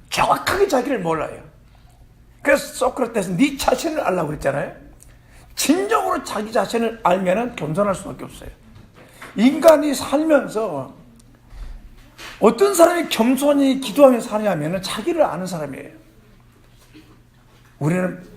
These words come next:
한 네 가지 정도를 알아야 돼요. 나는 죄인이라는 걸 알아야 됩니다. 자기 자신이 죄인이라는 걸 알아야 돼요. 언제부터?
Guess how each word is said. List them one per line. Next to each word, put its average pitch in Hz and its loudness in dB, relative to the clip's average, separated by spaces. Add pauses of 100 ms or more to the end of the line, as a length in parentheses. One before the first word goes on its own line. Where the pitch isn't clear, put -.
(160)
한 185 -6
네 175 0
가지 202 -4
정도를 170 -8
알아야 113 -6
돼요. 107 -16 (1120)
나는 196 -2 (1500)
죄인이라는 220 0
걸 160 -8
알아야 123 -10
됩니다. 107 -16
자기 202 -14
자신이 196 -8
죄인이라는 214 -4
걸 220 -12
알아야 - -16
돼요. - -20 (1700)
언제부터? 220 4